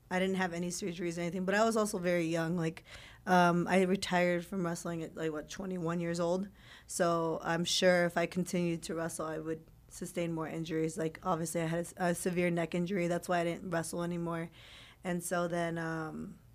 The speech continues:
and then obviously because of that, I found out I had cancer and stuff. So, like, I was able to get diagnosed and, like, properly treated for,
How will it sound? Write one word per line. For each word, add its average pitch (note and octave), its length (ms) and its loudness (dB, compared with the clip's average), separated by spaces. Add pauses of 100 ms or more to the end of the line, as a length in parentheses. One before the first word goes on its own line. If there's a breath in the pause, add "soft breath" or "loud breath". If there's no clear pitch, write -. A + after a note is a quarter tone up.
(160)
and F3 140 -2
then E3+ 100 2
obviously F3 420 -2
because E3 400 -4
of E3+ 100 -4
that, D#3+ 180 -2
I E3+ 60 -4
found D#3+ 220 -6
out D#3+ 80 -2
I E3 40 -4
had E3+ 200 -6
cancer D#3+ 300 -6
and D#3+ 160 -6
stuff. D#3+ 160 -6
So, D#3+ 320 -4
like, F3 180 -8
I F3+ 40 -2
was F3 120 0
able E3+ 180 -2
to F3 120 -8
get F3 240 -6
diagnosed E3 640 -4
and, E3 180 0
like, D#3+ 300 -4
properly E3+ 400 0
treated E3 400 -4
for, E3 300 -4